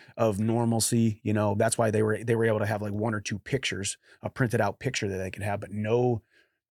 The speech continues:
contact with the outside world. So it was almost kinda like Brad had a little bit of a competitive advantage because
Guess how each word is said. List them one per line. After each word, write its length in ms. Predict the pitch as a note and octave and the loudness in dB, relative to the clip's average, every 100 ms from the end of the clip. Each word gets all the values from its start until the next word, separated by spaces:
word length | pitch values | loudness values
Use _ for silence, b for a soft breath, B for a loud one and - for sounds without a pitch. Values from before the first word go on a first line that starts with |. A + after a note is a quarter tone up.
| - | -4
contact 460 | C3+ C3 B2+ B2 A2+ | 0 2 4 2 2
with 80 | G#2+ | 2
the 100 | G#2+ | 2
outside 360 | G#2 A2 G2+ | 2 0 0
world. 380 | G#2 A2+ A2 G#2 | 0 0 0 0
So 120 | A2+ | 0
it 20 | |
was 120 | G#2+ A#2+ | 2 4
almost 260 | F3 C#3 | 2 2
kinda 120 | C3 | 2
like 180 | A2+ G#2 | 2 0
Brad 220 | A#2 A#2 | 2 2
had 120 | A2+ G#2 | 2 2
a 40 | |
little 200 | A#2+ C#3+ | 2 2
bit 100 | A#2 | 2
of 60 | G#2 | 0
a 40 | |
competitive 440 | G2+ G2+ A2 G2 | -2 0 0 -2
advantage 420 | F#2 A#2 D3+ A2+ G2 | -2 0 2 0 -2
because 400 | G2 A2 G2+ | 0 0 0